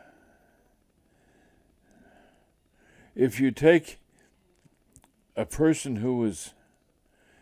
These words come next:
writing a book, let's say, he's, he's writing a, a book, and he's using a Quranic verse in, in the book. Instead of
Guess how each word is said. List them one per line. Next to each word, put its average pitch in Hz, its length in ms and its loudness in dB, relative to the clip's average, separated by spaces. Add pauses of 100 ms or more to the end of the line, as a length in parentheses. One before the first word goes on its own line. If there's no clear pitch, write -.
(360)
writing 135 380 2
a 104 60 0
book, 107 320 -4
let's 92 220 -6
say, 90 200 -8
he's, 120 200 -10
he's 123 200 -10
writing 110 440 -2
a, 87 60 -4
a 104 40 -4
book, 101 280 -6
and 113 140 -4
he's 127 180 -6
using 135 340 0
a 110 60 -2
Quranic 104 520 -4 (260)
verse 90 380 -6
in, 92 180 -12
in 92 180 -12
the 92 60 -10
book. 71 320 -12 (800)
Instead 180 580 2
of 139 260 2